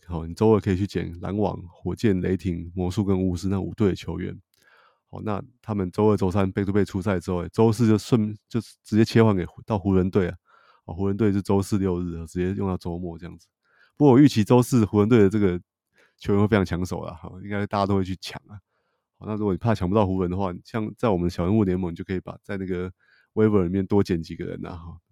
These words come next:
把 priority 设好啊，哦，你再，再去捡那些公牛队那七个，哦，周二、周四、六连续出赛的球队球员。哦，那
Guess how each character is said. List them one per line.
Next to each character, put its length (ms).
把 100
priority 440
设 240
好 180
啊， 100
哦， 120
你 140
再， 160
再 140
去 80
捡 180
那 80
些 300
公 220
牛 100
队 120
那 80
七 220
个， 220
哦， 180
周 220
二、 180
周 160
四、 160
六 180
连 140
续 140
出 160
赛 140
的 60
球 200
队 160
球 240
员。 120
哦， 100
那 100